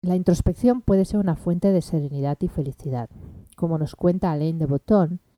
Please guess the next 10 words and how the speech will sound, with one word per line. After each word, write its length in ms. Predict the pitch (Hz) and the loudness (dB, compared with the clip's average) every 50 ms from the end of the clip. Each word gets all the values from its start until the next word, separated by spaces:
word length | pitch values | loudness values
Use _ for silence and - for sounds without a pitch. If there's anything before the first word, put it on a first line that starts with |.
| _ _ - | _ _ -6
la 100 | - 165 | -4 -4
introspección 800 | 170 160 - 170 160 - - - - - - - 240 226 214 202 | -2 0 2 2 2 2 0 -2 -2 -2 -4 -4 -2 -2 0 0
es 120 | 202 175 | 0 0
de 80 | 175 147 | 0 -2
gran 240 | 147 156 170 196 | -2 -2 -2 0
valor 300 | 202 202 165 156 156 156 | 0 0 2 2 0 0
para 160 | - - 175 160 | 0 -2 -2 -2
alcanzar 420 | 143 - 151 143 - - 160 156 | -4 -4 -6 -6 -6 -6 -4 -2
la 100 | 165 180 | -4 -4
serenidad. 560 | - - 170 147 135 135 127 123 131 123 117 | -4 -4 -6 -6 -4 -6 -6 -6 -8 -8 -10